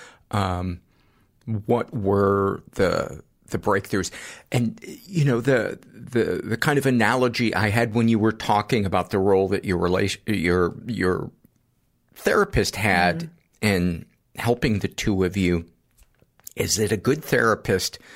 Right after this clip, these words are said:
Speaker 1: whether you're by yourself in therapy or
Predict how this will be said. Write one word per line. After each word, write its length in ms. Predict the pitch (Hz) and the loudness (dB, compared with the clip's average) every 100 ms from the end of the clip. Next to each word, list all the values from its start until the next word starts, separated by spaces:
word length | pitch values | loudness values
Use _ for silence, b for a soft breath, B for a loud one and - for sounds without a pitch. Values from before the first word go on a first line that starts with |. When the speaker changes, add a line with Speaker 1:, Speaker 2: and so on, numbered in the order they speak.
| B B B B B | B B B B B
Speaker 1:
whether 280 | 117 110 104 | 0 2 2
you're 180 | 101 101 | 2 2
by 200 | 131 151 | 2 2
yourself 480 | 131 - 101 101 98 | 0 0 0 0 -2
in 100 | 95 | 0
therapy 600 | 95 92 90 104 95 98 | 2 2 0 -2 -2 -2
or 600 | 117 98 92 92 92 87 | 0 2 4 4 4 2